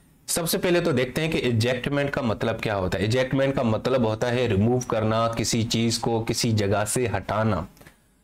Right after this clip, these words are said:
लेकिन जब हम बात करते हैं ejectment of tenant की, तो इसका मतलब ये है कि किराएदार या ठेकेदार को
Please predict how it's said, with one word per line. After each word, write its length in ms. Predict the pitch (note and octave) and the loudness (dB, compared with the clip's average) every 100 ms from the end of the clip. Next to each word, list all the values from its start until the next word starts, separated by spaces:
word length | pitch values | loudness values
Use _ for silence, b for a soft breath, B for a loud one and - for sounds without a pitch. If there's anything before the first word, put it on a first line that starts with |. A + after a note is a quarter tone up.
| _ | _
लेकिन 260 | B2 C3+ C#3+ | -2 2 2
जब 220 | C3+ C#3 | 2 2
हम 160 | C3+ A2+ | 2 2
बात 220 | G2+ C3+ | 0 0
करते 320 | - D#3+ - | -4 -4 -2
हैं 340 | C3+ C3+ A2+ A2 | 0 0 2 2
ejectment 680 | A2 - D#3+ D#3+ D#3 C3 | 0 -2 -2 0 0 -2
of 140 | A#2 - D#3+ | -4 -4 -2
tenant 360 | F#3+ G#3 G3+ | 2 2 2
की, 340 | G3 B2+ C#3+ C3+ | 0 0 0 -2
तो 80 | A#2+ | -2
इसका 300 | E3+ - G#3 | -2 0 0
मतलब 360 | D#3 B2 A2+ | 0 2 2
ये 120 | G#2+ B2+ | 2 2
है 200 | A2 A2+ | 2 0
कि 180 | C3 | -2
किराएदार 680 | B2 A#2+ G#2+ G#2+ G#2 G#2 D3 | -2 0 2 2 2 2 2
या 160 | D3 C3 | 4 2
ठेकेदार 680 | B2 A2+ A2 B2 G#2 G#2 B2 | 0 -2 0 0 2 2 0
को 360 | C#3+ D#3 F3+ | 0 -2 -2